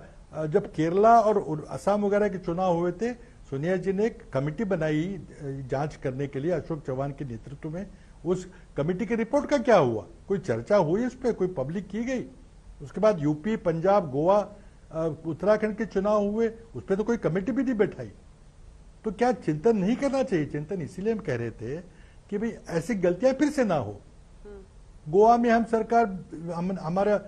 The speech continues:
Speaker 1: अक्सरियत आई थी, हम जीते थे चुनाव, लेकिन हम सरकार नहीं बना सके। कौन जिम्मेदार इसके लिए?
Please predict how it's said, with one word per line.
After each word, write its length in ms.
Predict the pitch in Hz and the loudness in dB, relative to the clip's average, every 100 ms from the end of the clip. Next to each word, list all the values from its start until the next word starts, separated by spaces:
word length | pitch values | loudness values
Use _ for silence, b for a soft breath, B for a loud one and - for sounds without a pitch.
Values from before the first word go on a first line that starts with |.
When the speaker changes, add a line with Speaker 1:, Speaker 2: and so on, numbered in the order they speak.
| B - | B -10
Speaker 1:
अक्सरियत 560 | 139 - 233 233 226 | -10 -2 2 2 2
आई 140 | 160 165 | 0 -2
थी, 160 | 165 | 0
हम 140 | 196 196 | 0 0
जीते 360 | 135 170 240 | -6 -2 -2
थे 120 | - 190 | 0 -2
चुनाव, 300 | 151 170 196 | -2 -2 -4
लेकिन 180 | 214 | -4
हम 60 | 233 | -4
सरकार 360 | 226 226 269 247 | -2 0 0 0
नहीं 100 | 214 | -2
बना 220 | 156 139 | -2 -6
सके। 240 | - 165 | -6 -10
कौन 500 | 165 - - 196 277 | -12 -16 -2 0 0
जिम्मेदार 400 | 277 277 254 208 | 0 2 4 4
इसके 260 | 147 - 110 | 2 -4 -12
लिए? 140 | 92 | -14